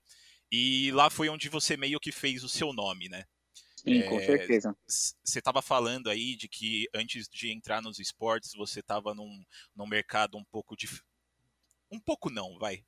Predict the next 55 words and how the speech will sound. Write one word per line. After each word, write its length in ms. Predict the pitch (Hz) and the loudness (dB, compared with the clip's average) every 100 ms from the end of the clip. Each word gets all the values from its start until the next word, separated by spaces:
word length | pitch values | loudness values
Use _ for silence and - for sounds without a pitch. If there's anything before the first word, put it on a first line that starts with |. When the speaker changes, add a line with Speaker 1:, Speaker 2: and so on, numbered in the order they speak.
| _ | _
Speaker 1:
bem 280 | 104 175 | -6 -4
diferente, 840 | 220 151 - 98 98 151 196 - 113 | -4 -10 -6 -6 -4 -10 -8 -6 -2
né? 180 | 120 143 | -2 -2
Speaker 2:
Hum, 280 | 131 120 117 - | -4 -2 -2 4
é, 180 | 123 113 | 4 6
Speaker 1:
E 0 | |
Speaker 2:
bem 240 | 117 117 | 6 6
Speaker 1:
eu, 100 | 156 | 4
Speaker 2:
diferente. 440 | - 110 104 - - _ _ _ _ | 2 0 0 -8 -12 _ _ _ _
Speaker 1:
e 40 | 120 | -2
eu 60 | |
vou 120 | 139 175 | -2 0
ser 120 | 175 | -2
bem 140 | 185 | -2
sincero, 520 | 202 - - 139 156 | -6 -2 2 4 4
assim, 240 | 143 - 131 | 0 -4 -8
com 100 | - | -8
você, 240 | 120 127 | -6 -2
depois 300 | 123 123 131 | -2 -2 -4
que 80 | - | -4
eu 60 | 143 | -6
cresci, 500 | - 131 - - 143 | 0 0 0 -2 -2
mano, 160 | 113 | -2
eu 80 | 107 | -2
acompanhava 580 | 104 - 131 123 127 175 | -4 -6 -2 4 4 2
muito 420 | 131 127 202 165 | -4 -8 -6 -2
você 300 | 123 113 117 | -2 0 -2
no 80 | 113 | -2
Bom 140 | 110 | -4
Dia 120 | 107 113 | -6 -8
e 40 | |
Companhia, 380 | 107 - 95 - | -8 -8 -2 -2
porque 140 | - | 2
eu 40 | 151 | 6
achava 260 | 165 160 | 8 8
um 40 | 165 | 6
Speaker 2:
<laughs> 20 | |
Sim. 0 | |
Speaker 1:
programa 400 | 156 117 123 - - - | 4 2 2 0 -2 -12
sensacional, 960 | - 131 131 139 123 131 120 113 139 190 | -6 -2 2 4 6 4 4 6 6 6
Speaker 2:
<laughs> 320 | 247 - - | 0 -2 -4
Speaker 1:
mas 200 | 170 180 | 0 2
depois 300 | 196 - 262 | 2 6 6
que 80 | 240 | 8
a 40 | |
gente 240 | 151 196 - | 6 6 2
cresceu, 540 | 185 147 - 170 202 | 4 4 2 0 2
mano, 220 | 151 123 | 0 2
eu, 140 | 127 135 | 0 2
eu 140 | 143 | 0
não 120 | 156 170 | 0 0
acompanhei 520 | 165 165 147 135 143 | 2 2 2 0 -2
muito 200 | 139 139 | -4 -2
seu 140 | 135 | -2
trabalho, 720 | 123 101 98 127 127 120 117 | 0 0 6 8 10 8 2